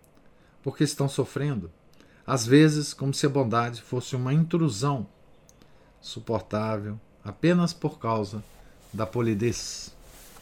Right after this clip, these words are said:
Se isso continua, o processo de corrupção é tão rápido quando o eu macula a dor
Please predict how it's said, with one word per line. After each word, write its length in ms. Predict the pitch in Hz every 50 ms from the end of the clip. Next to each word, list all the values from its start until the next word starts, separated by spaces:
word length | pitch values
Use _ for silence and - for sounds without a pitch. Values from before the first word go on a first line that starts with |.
| - - - - - - - - - - - - - - - - -
Se 220 | - - - 208
isso 180 | 233 208 - -
continua, 680 | 175 - 175 160 - 151 139 160 196 214 151 98 80 - - - - - - - - - - - - - - - - - - 147
o 40 | 139
processo 520 | - 165 170 160 - - 208 226 214 -
de 80 | 180 185
corrupção 640 | 180 - 180 156 175 165 165 - - - 127 117 113
é 60 | 127
tão 240 | - - - 208 196
rápido 480 | 123 139 170 180 180 - - - 98 - - - - - - - - - - - - _ _ - - - - - - - - - - -
quando 420 | - 160 180 190 190 170 180 185 185 - -
o 200 | - 139 143 143
eu 260 | 156 180 180 175 180 180 -
macula 720 | - 147 151 151 - - - 196 202 196 185 175 - -
a 120 | - 139 143
dor 440 | 123 101 95 87 - - - -